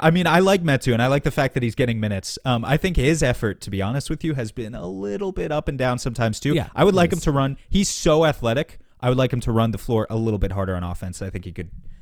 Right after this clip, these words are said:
Speaker 1: get some points that way.
Speaker 2: And he
Speaker 1: Um,
Speaker 2: occasionally just makes some real brain dead decisions. Just
Speaker 1: Oh,
Speaker 2: occasionally.
Speaker 1: yeah, and,
Speaker 2: It's not
Speaker 1: and
Speaker 2: a
Speaker 1: he
Speaker 2: ton.
Speaker 1: goes,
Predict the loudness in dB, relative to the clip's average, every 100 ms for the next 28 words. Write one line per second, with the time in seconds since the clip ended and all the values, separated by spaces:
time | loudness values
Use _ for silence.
0 | -10 -4 -2 0 2 2 -2 -8 -8 -6
1 | 0 4 4 6 6 4 2 -2 -2 -2
2 | -2 -2 -2 -2 0 0 2 0 0 -2
3 | -6 -12 _ -20 -10 -8 -6 -6 -8 -10
4 | -8 -4 6 10 10 10 6 4 4 4
5 | 4 6 6 6 6 4